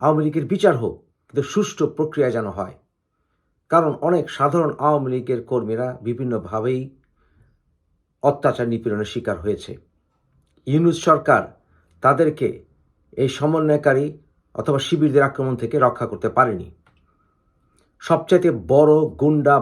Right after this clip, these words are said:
বদমাশ, চোররা আওয়ামী লীগের সাধারণ নিরপরাধ কর্মীদেরকে ফেলে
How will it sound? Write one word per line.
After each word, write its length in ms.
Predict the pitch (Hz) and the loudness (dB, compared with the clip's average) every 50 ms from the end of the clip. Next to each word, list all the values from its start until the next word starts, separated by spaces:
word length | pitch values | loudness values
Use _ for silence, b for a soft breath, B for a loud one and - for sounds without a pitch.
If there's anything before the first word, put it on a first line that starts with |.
| 95 | 2
বদমাশ, 420 | - 143 143 135 135 147 147 131 - - _ | 0 0 0 -2 -2 -4 -4 -4 -6 -10 _
চোররা 420 | - 165 160 151 123 127 135 123 95 - - _ _ _ _ _ _ _ _ _ _ _ _ _ _ _ _ _ _ - | -4 0 0 2 2 2 2 0 0 -2 -6 _ _ _ _ _ _ _ _ _ _ _ _ _ _ _ _ _ _ -2
আওয়ামী 300 | 127 151 160 160 156 151 | 0 2 2 2 2 0
লীগের 260 | 147 151 147 151 143 - | 0 0 0 0 -2 -2
সাধারণ 420 | - - 139 139 156 151 135 123 | -2 -6 -4 -2 0 0 0 0
নিরপরাধ 440 | 120 135 147 147 147 147 143 139 135 - | 0 0 0 0 0 0 -2 -4 -4 -4
কর্মীদেরকে 480 | - 151 139 123 131 - 131 117 - 120 | -2 -2 -2 -2 -4 -8 -8 -10 -10 -14
ফেলে 360 | - - 147 143 139 135 | -6 -2 0 0 2 0